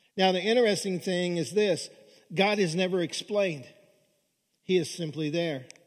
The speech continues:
I mean, before there was time, before there was an earth, before there were people on this planet, God was there. And what he does is beyond amazing.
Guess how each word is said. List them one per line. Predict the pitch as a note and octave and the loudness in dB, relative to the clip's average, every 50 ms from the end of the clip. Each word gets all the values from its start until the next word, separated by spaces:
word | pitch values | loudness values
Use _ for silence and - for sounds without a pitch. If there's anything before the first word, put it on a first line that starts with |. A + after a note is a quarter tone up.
| _ _ _ _ _ _ _ _ _ _ _ _ - | _ _ _ _ _ _ _ _ _ _ _ _ -8
I | D#3 | -4
mean, | D#3 D#3+ D#3 | -2 -2 0
before | D3+ D#3 - - G#3 G3 G3 | -2 -4 -2 0 0 2 4
there | G3 G3+ | 4 4
was | F#3+ F3+ E3 - | 4 2 0 -2
time, | - - G3+ F#3+ F#3 F#3 F3+ E3 | -4 -4 -2 0 0 0 0 0
before | D#3 D3 - - F3+ F#3 F3 | -2 -4 -6 -6 -6 -4 -2
there | F#3 F3+ | -2 -2
was | F3 E3 - | -2 -4 -4
an | F3+ E3 E3 | -4 -4 -2
earth, | E3+ E3+ D#3+ - - - - - - - | -2 -2 -2 -4 -6 -10 -18 -18 -14 -12
before | - F#3 - G3+ F#3 F#3 | -12 -8 -4 -2 -2 0
there | F3 F#3 F3+ | 0 0 0
were | E3+ E3+ D#3+ | 0 -2 -2
people | - - - G#3+ G3+ - F#3 F3 D#3+ | -4 -4 -4 -2 -2 -2 -4 -4 -4
on | D#3+ D#3+ | -2 -2
this | D#3+ D3+ - - | -4 -4 -4 -6
planet, | - - - G3+ G3 F#3+ F#3 D#3 C#3+ D3 - - - _ _ - _ _ _ _ _ _ _ - | -8 -6 -4 -2 -2 0 0 -2 -4 -6 -8 -12 -20 _ _ -20 _ _ _ _ _ _ _ -12
God | C#3+ E3+ D#3+ E3 E3 E3+ D#3+ D3+ C3+ | -8 -6 -4 -4 -4 -4 -6 -8 -10
was | C#3+ D3+ E3 C3+ C3+ | -10 -8 -8 -6 -4
there. | D#3+ F3+ F3+ F3 D#3 A2 G2 - - - _ _ _ _ _ _ _ _ _ _ _ _ _ _ _ _ _ _ | -2 -2 -2 -2 -4 -6 -10 -16 -20 -20 _ _ _ _ _ _ _ _ _ _ _ _ _ _ _ _ _ _
And | - E3+ E3+ F3 | -2 2 2 4
what | F3+ G3+ G#3 | 4 4 4
he | A3 G3+ | 2 2
does | E3 E3+ G3+ G#3+ G#3 G3 E3+ | 2 4 4 4 4 2 0
is | F3+ D#3+ C#3+ | -2 -2 -2
beyond | D3 E3 E3+ F3 F3 F3+ F3+ E3+ | -2 0 0 2 2 2 0 0
amazing. | E3 D#3+ E3+ F3+ F#3 F3+ E3+ A#2+ C#3+ C3+ A#2 A2 | 0 2 2 2 2 2 0 -2 -6 -10 -12 -14